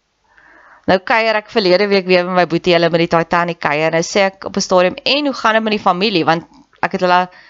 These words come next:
ek praat nie met een van hulle nie, ek praat net met hierdie een boetie. En, ehm, nou, nou, nou, hy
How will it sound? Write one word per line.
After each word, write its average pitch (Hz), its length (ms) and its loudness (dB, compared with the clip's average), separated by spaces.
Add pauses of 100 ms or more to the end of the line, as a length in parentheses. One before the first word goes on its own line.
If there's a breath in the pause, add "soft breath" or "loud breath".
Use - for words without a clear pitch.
(120)
ek - 140 -6
praat 233 200 0
nie 226 120 -6
met - 60 -12
een 190 160 0
van 151 140 -4
hulle 101 200 -2
nie, 95 100 0
ek - 120 -4
praat 180 200 -2
net 190 260 -2
met 165 120 -8
hierdie 87 180 -4
een 131 120 -4
boetie. - 400 -6 (2250 soft breath)
En, 156 320 2
ehm, 143 440 0 (1300)
nou, 160 360 0 (120)
nou, 151 360 2
nou, 170 160 0
hy 175 180 -2